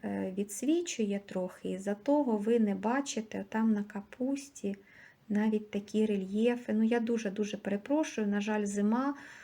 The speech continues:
е, в мене вікно, в мене балкон, е, світла не вистачає, е, тому я включила додаткове освітлення.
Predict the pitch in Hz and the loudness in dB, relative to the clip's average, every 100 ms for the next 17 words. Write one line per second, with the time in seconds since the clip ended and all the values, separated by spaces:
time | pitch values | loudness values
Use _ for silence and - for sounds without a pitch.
0 | - _ - - 196 190 190 190 196 208 | -20 _ -20 -8 -4 -4 -2 -2 2 4
1 | 214 196 190 196 262 320 294 233 220 202 | 6 4 2 0 2 4 4 4 4 4
2 | 196 190 190 - - 294 294 285 202 202 | 2 2 0 -2 4 4 6 2 2 2
3 | 202 202 - - _ _ _ _ - - | 0 -2 -6 -20 _ _ _ _ -16 -8
4 | 208 220 214 196 190 190 190 - 190 - | 0 0 2 0 0 -2 -4 -6 -6 -2
5 | 240 262 247 202 214 - _ _ _ _ | 0 0 2 0 -2 -10 _ _ _ _
6 | _ _ - 214 202 - 220 220 208 196 | _ _ -12 -6 -6 -4 0 0 0 -4
7 | - - - 202 180 175 180 - 202 - | -8 -8 -4 -4 -4 -8 -10 -8 -8 -8
8 | - - 208 214 202 196 202 | -10 -12 -12 -12 -12 -10 -10